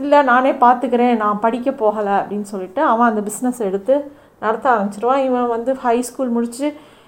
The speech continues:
வெளிநாட்டுக்கு போய் படிக்கணுங்கிற ஆசையை அப்படியே விட்டுருவான். ஆனா இவனோட தம்பியை, ஆ, அனுப்பிச்சு வைப்பான்.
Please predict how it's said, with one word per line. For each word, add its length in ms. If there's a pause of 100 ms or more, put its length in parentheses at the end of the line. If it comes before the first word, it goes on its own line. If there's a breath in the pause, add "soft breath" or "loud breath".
(200 loud breath)
வெளிநாட்டுக்கு 680
போய் 220
படிக்கணுங்கிற 560
ஆசையை 420
அப்படியே 260
விட்டுருவான். 360 (1120 loud breath)
ஆனா 220
இவனோட 460
தம்பியை, 500 (1000)
ஆ, 260
அனுப்பிச்சு 200
வைப்பான். 360